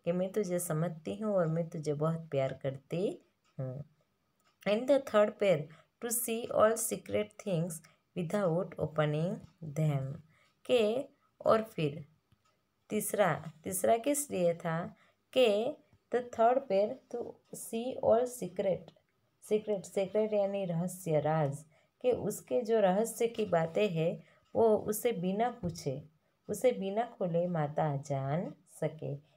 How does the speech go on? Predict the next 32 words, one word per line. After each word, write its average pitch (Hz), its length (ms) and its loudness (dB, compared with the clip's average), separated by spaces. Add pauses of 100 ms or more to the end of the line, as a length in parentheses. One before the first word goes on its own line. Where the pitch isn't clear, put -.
(180)
इसलिए 175 340 2
भगवान 165 360 0
ने 160 160 0
तीन 196 300 -2
जोड़ी 160 300 0
आँखों 143 300 -2
की 151 160 -6
बात 151 420 0
की 156 80 -4
थी। 156 160 -4
पहली 170 360 0
जोड़ी 185 280 -2
क्या 226 220 2
थी 190 220 -6 (360)
कि 175 100 0
माता 165 360 2
अपने 185 260 -2
बच्चे 170 360 -2
को 180 140 2
बंद 170 320 4
दरवाजे 165 480 2
के 170 220 2 (2000)
आर 185 300 4
पार 160 180 6
भी 151 180 0
देख 147 360 0 (240)
सके। 143 260 -4
दूसरी 160 440 -4
जोड़ी 202 260 0
किस 254 320 -8
लिए 180 120 -2
थी 165 220 -4